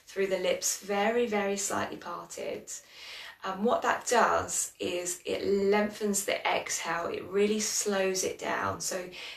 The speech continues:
the exhale is almost twice as long as the inhale, and that is working with a dominance on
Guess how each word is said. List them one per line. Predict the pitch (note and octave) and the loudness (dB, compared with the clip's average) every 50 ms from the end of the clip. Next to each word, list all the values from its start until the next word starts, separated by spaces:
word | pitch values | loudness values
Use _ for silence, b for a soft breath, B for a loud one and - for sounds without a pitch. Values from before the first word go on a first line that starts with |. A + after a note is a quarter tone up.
| B B B | B B B
the | - - - | -4 -2 2
exhale | A#3 A#3+ A#3 - - - - F#3+ F#3+ | 4 4 4 4 2 0 0 0 -2
is | F#3+ G#3+ | 0 2
almost | G#3+ G#3 G#3 G#3 G3 G3 - - | 2 2 4 4 4 4 4 2
twice | - - - G#3 G#3 G3+ G3+ - - | 0 0 2 2 4 4 2 0 -2
as | F#3+ F3+ F3+ | 0 0 0
long | F#3 F3 F3 F3+ | 0 -2 -2 -2
as | E3+ - | -4 -6
the | - - - - F#3 F#3+ | -6 -4 -2 -2 -2 -2
inhale, | F3+ - - - D#3 D#3+ D#3+ - - - - B B B B B B B B B F#3+ | -4 -6 -8 -6 -6 -4 -2 -2 -4 -4 -8 B B B B B B B B B -2
and | G3 G3+ G#3 | 0 4 6
that | A3 G#3 - - - | 6 6 6 4 2
is | G3 F#3+ F#3+ F#3 - - | 0 0 0 0 -2 -4
working | - F#3+ G3 G3 F#3+ F#3+ F#3+ - G3+ F#3+ | -2 0 2 4 4 4 2 0 -4 -6
with | F#3 F3+ F#3 | -4 -4 -4
a | F#3 | 0
dominance | F3+ F#3 F3+ F3 F3 F3 E3+ F3 E3+ - - - - - - | 2 2 2 2 2 -2 -4 -6 -4 -2 0 0 0 0 0
on | - F3+ F3+ F3 | -2 -2 -2 -4